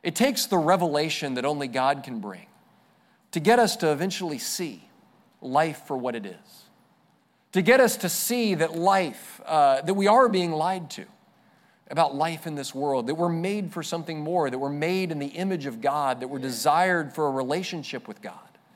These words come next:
that He loves us, that He pursues us, that He sent His Son for us. When we start to see this, this story of God and its clarity, then our eyes are open to look around us and to see the lies that we've believed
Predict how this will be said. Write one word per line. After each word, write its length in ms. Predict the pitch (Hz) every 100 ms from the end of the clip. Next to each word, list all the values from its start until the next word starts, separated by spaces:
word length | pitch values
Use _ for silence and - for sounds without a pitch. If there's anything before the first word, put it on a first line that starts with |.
| _ _ _ _ _ _ -
that 100 | 160
He 80 | 170
loves 460 | 156 170 190 143 123
us, 300 | 104 - -
that 100 | 139
He 60 |
pursues 600 | 139 139 - 190 190 143
us, 240 | 120 101 -
that 140 | 139
He 80 | 143
sent 220 | 139 185
His 100 | 160
Son 340 | - 175 190 180
for 220 | 151 101
us. 360 | - - - - _ _ _ _ _ _ _ _ _ -
When 100 | 180
we 60 | 202
start 300 | - 277 277
to 80 | 190
see 380 | - 233 220
this, 760 | 170 151 214 110 - - - - -
this 160 | 156 156
story 580 | - - 214 233 226
of 140 | 185 135
God 400 | 156 165 139 123
and 100 | 120
its 140 | 117
clarity, 640 | - - 196 196 190 190 185 _ _ _ _ _ _ _ -
then 240 | 151 277
our 160 | 294 165
eyes 280 | 165 185 156
are 100 | 151
open 380 | 196 202 139 117
to 80 |
look 200 | 127 185 147
around 400 | 131 139 160 131
us 240 | 104 -
and 80 | 117
to 60 | 117
see 240 | - 185
the 120 | 156
lies 440 | 131 139 147 139 123
that 80 |
we've 200 | 117 127
believed 600 | 117 113 135 104 - _